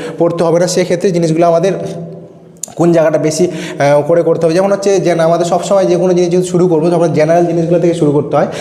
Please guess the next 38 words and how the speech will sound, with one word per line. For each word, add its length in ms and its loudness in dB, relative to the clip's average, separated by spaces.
সেক্ষেত্রে 340 0
এগুলো 120 2
যে 80 0
আমি 260 0
ডিসকাস 300 -2
করেছি, 240 0
দেখতে, 280 0
দেখতে 220 0
পারো। 280 0
এখন 200 -2
আমি 140 0
তোমাদের 280 2
রিয়েল 180 2
অ্যানালাইসিসটা 480 0
কী 240 -4
করবো 200 2
না 140 0
করবো, 220 0
সেটা 200 -2
একটু 160 -2
বলে 220 2
দিই, 160 -4
ঠিক 120 0
আছে? 280 -2
আচ্ছা, 200 -2
রিয়েল 160 4
অ্যানালাইসিসের 380 2
ক্ষেত্রে 300 0
বলি, 200 2
তো 100 -2
মার্কস 260 2
ডিস্ট্রিবিউশন 340 0
তোমরা 320 2
কম, 260 -2
কম 200 -2
বেশি 140 0
সবাই 260 0
জানো 300 0